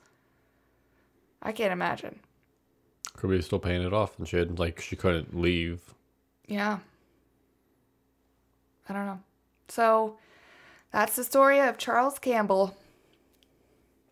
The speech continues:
Speaker 2: Charles
Speaker 1: Douchebag.
Speaker 2: Campbell.
Speaker 1: Douchebag from Hawaii.
Speaker 2: So, that was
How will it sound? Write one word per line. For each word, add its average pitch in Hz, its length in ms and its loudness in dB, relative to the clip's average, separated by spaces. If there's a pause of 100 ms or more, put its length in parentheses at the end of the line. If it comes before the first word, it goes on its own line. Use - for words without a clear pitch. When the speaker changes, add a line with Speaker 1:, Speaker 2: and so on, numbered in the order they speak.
(180)
Speaker 2:
Charles 101 460 2
Speaker 1:
Douchebag. 104 460 0
Speaker 2:
Campbell. 90 380 -6 (1500)
Speaker 1:
Douchebag 247 560 -2
from 262 200 -4
Hawaii. 208 640 -2 (2000)
Speaker 2:
So, 85 240 -2 (1400)
that 95 80 -4
was 87 340 -4